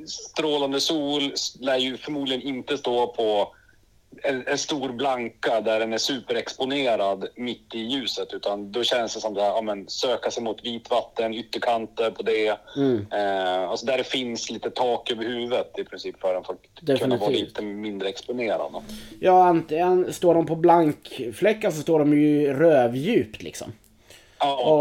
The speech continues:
Speaker 2: Och typ det enda sättet
Speaker 1: Bra
Speaker 2: du kan
Speaker 1: bubblor
Speaker 2: komma
Speaker 1: där.
Speaker 2: ner där, det är ju, liksom, med, med, ja, tungsten och blyhagel, liksom.
Speaker 1: Mm.
Speaker 2: Eh, men, men jag skulle aldrig fiska swing på en blanka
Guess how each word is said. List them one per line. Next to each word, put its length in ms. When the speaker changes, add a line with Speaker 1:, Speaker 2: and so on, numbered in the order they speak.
Speaker 2:
Och 80
typ 260
det 80
enda 260
sättet 220
Speaker 1:
Bra 160
Speaker 2:
du 60
kan 220
Speaker 1:
bubblor 200
Speaker 2:
komma 220
Speaker 1:
där. 60
Speaker 2:
ner 200
där, 280
det 120
är 100
ju, 120
liksom, 300
med, 300
med, 540
ja, 140
tungsten 580
och 60
blyhagel, 560
liksom. 220
Speaker 1:
Mm. 760
Speaker 2:
Eh, 60
men, 600
men 320
jag 200
skulle 240
aldrig 760
fiska 580
swing 540
på 160
en 160
blanka 760